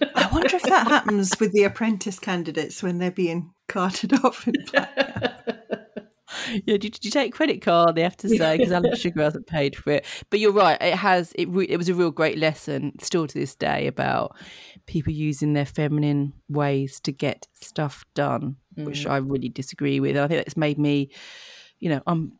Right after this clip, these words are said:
Speaker 2: bloody good at what I do, you know, and, you know, it's not always,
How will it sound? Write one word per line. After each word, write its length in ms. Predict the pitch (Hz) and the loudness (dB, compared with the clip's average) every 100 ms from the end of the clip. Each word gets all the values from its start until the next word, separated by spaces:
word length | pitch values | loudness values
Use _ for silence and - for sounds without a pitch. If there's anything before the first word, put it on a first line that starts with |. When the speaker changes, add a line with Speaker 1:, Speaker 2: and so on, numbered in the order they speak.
| _ | _
Speaker 2:
bloody 200 | 190 156 | -2 0
good 160 | 143 151 | 0 0
at 80 | 139 | 0
what 120 | 139 | 0
I 100 | 131 | 0
do, 400 | 147 143 131 131 - | 2 2 2 -2 -6
you 180 | 160 165 | -2 0
know, 200 | 131 131 | 2 2
and, 140 | 135 | 0
you 120 | 403 415 | 0 2
know, 100 | 208 | 2
it's 140 | 240 | 0
not 60 | 254 | 2
always, 200 | 226 | 4